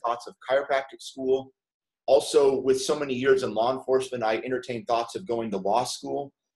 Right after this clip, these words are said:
then being a district attorney and a judge. Yet I just couldn't shake this feeling of being called into a school of divinity or a seminary.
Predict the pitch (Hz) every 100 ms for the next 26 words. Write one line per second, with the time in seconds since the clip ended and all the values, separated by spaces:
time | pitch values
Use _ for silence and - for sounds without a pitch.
0 | _ - 123 107 123 120 107 98 131 131
1 | - 98 - 143 139 113 92 - 123 135
2 | 135 - - _ _ _ _ _ _ -
3 | 143 - 143 - 165 - 196 185 - -
4 | 170 165 - 131 - - - - 175 190
5 | 120 95 - _ _ _ _ - 127 123
6 | 110 95 - _ _ _ _ _ 131 135
7 | 127 - 135 143 135 123 127 127 - 120
8 | 113 110 107 _ _ _ _ _ _ _
9 | - 113 - - - 151 139 110 101 -
10 | _ _ _ - 110 98 117 107 120 95
11 | 90 90 90 95 - 117 98 82 69